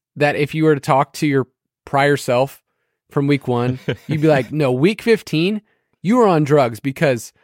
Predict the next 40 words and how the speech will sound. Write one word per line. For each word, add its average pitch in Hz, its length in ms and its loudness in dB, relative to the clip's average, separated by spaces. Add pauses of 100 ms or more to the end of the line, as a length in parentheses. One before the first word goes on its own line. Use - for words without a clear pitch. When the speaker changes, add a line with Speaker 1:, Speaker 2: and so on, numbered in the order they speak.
(240)
Speaker 1:
uh, 131 320 -4 (120)
you, 196 380 -10
imagine 185 340 0
telling 170 220 0
yourself, 147 260 0
like, 131 160 -4
"Hey, 175 180 0
so 151 180 -4
Joe 190 200 0
Flacco, 202 520 -2 (240)
gonna 196 160 0
be 175 100 -2
super 202 640 0
important 151 520 -2
to 147 120 -4
this 135 160 -4
Speaker 2:
<laughs> - 60 -12
Speaker 1:
season." 120 400 -6
Um, 135 380 -4 (360)
uh, 143 260 -4
there's 190 260 0
a 208 40 0
guy 190 220 2
named 196 220 0
Tommy 180 340 2
Cutlets. 190 580 -2
You 175 80 -2
don't 190 140 2
really 185 160 0
know 151 160 2
about 175 240 2
him 196 80 -2
yet, 214 240 0
but 151 120 -4
we're 165 180 -4
gonna 202 160 -2
be 190 120 -4
talking 156 440 -4
about 123 220 -2
him. 113 260 -8